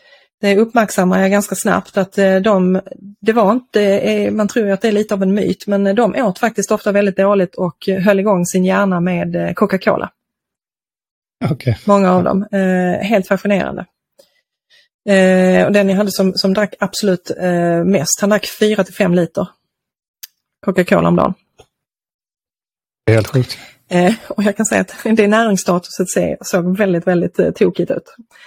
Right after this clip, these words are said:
Speaker 1: Men genom att vi då började prata om det och jag, eh, tog tillbaka honom och vi diskuterade det här med att äta, han gjorde små förändringar. Så gick ner i vikt,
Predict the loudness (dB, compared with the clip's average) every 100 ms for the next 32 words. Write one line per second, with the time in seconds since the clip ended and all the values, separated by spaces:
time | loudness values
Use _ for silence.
0 | -8 0 2 2 2 2 2 2 2 4
1 | 4 2 0 0 0 0 -2 0 0 0
2 | -2 -6 -2 0 0 0 -2 -2 0 0
3 | 2 0 0 0 0 0 -2 -2 0 2
4 | 2 0 0 0 -2 0 2 2 0 0
5 | 0 0 -2 -2 -4 -6 -10 -16 -20 -20
6 | -20 _ _ -2 2 2 0 _ -6 0
7 | 0 2 2 0 -4